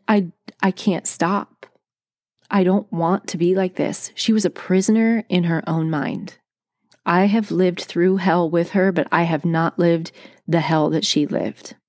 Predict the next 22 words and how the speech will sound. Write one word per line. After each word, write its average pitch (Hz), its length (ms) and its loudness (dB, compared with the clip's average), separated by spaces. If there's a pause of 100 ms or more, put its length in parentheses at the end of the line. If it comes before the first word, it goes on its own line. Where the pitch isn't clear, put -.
(760)
And 180 580 2 (760)
she - 140 -2
did 175 140 2
not 185 200 0
go 214 120 4
away 202 520 2 (220)
to - 120 2
University, 185 600 0
San 180 280 -2
Diego, 175 420 0 (1120)
because 190 260 0
she - 180 2
was 170 480 0
this 180 640 0 (140)
close 180 640 0 (180)
to 196 140 0
being 170 680 0
admitted 170 640 2 (460)
for 185 120 0
twenty-four 175 500 2
seven 156 480 -2 (200)
treatment. 165 500 -2